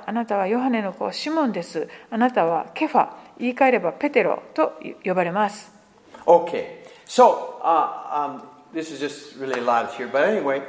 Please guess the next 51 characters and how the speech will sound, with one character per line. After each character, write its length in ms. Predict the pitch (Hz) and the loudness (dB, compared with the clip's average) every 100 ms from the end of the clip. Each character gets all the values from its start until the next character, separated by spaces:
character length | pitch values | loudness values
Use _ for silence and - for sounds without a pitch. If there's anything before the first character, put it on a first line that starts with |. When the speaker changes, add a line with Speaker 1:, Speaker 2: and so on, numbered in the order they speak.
| - - - | -14 -14 -12
Speaker 2:
num-, 360 | 143 160 160 143 127 | -2 0 0 -2 -6
the 80 | 131 | -6
first 340 | - 170 160 - | -2 -2 -2 -2
thing 160 | 139 | -2
is 180 | 143 131 | 0 -2
in 120 | 120 | -2
verse 320 | 117 139 143 | -2 -2 -2
thirty-nine, 600 | 156 143 131 127 127 123 123 - - - | 0 0 2 2 4 2 -2 -12 -16 0
"Come 300 | 180 190 180 | 6 6 6
and 180 | 143 | 0
you 120 | 135 135 | -2 -4
will 160 | 127 | -4
see." 380 | - - 90 - - - - - - - | -6 -12 -12 -14 -20 -20 -20 -20 -20 -10
Speaker 1:
三 240 | - 269 | -2 0
十 160 | 226 214 | 2 -2
九 320 | - 247 226 | -2 0 0
節 420 | 208 170 - 156 | -2 -6 -8 -2
で、 200 | 202 233 - | 4 4 2
「来 140 | - | 2
な 160 | 311 339 | 6 8
さ 160 | 381 | 8
い、 80 | 285 | 6
そ 160 | - 247 | 6 0
う 60 | |
す 160 | 277 277 | 0 -4
れ 100 | 247 | -4
ば 120 | 226 | -4
わ 120 | 170 | -6
か 140 | - 185 | -6 -6
り 80 | 214 | -2
ま 160 | 269 | -2
す」 120 | 269 - - - | -4 -16 -10 -2
と 160 | - | -2
イ 60 | 202 | -2
エ 60 | 185 | -8
ス 80 | |
様 180 | - 160 | -8 -6
が 140 | 165 208 | -2 -2
お 20 | |
っ 40 | |
し 60 | - | 0
ゃ 100 | 139 | 0
い 20 | |
ま 80 | 143 | 4
し 20 | |
た。 60 | 160 | 8
Speaker 2:
I 240 | 185 214 | 8 8
long 320 | 233 226 233 - - | 4 0 -6 -10 -8
for 120 | 165 | -6
the 80 | 151 147 | -6 -4
day 440 | 123 95 92 123 | -4 -4 -6 -10